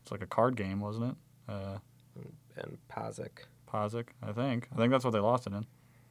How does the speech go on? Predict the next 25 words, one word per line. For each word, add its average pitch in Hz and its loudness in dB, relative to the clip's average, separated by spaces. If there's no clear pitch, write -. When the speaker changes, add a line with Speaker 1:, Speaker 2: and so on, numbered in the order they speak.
Speaker 2:
That's - -14
Speaker 1:
So. 101 0
Speaker 2:
a - -20
fun - -8
game. - -10
Speaker 1:
It - -4
was 104 -4
a 101 -12
fun 104 -10
game. 117 -10
Speaker 2:
You - -20
can - -16
play - -10
it. - -12
Speaker 1:
I'm 117 6
assuming 160 6
you're 117 8
gonna 110 6
see 110 2
him 101 2
save 101 0
Chewie 95 0
in 92 -2
this 92 -6
film. 95 -6